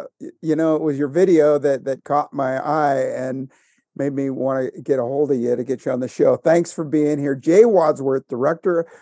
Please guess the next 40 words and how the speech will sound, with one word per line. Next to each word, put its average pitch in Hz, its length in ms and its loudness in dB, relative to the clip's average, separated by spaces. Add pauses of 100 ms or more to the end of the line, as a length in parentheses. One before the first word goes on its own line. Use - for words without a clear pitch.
(140)
of - 160 -10
Combatives 175 880 2
and 131 240 -6
Lead 147 240 -4
Instructor 131 560 -6
for - 280 -8
E 151 220 0
F 139 160 0
C 123 320 -8
Combatives. 123 640 -4 (420)
You'll 175 140 4
see 208 160 0
in 185 80 4
the 180 80 2
show 202 320 6
notes, 196 540 4
uh, 165 240 4
we 160 140 -2
have 151 400 -6
the 135 260 -4
webpage. 160 600 0
You 131 100 -8
can 123 160 -8
just 117 220 -12
click 170 280 -4
on 151 380 0 (420)
to 160 100 -8
see 143 280 -6
what 135 180 -4
Jay's 127 320 -6
doing 127 480 -4
and, 117 320 -6
uh, 117 160 -6
check - 240 -4
out - 140 -10
the 127 80 -14
schedule - 460 -8
again. 110 200 -8
Thanks, 208 260 -2
Jay. 151 300 2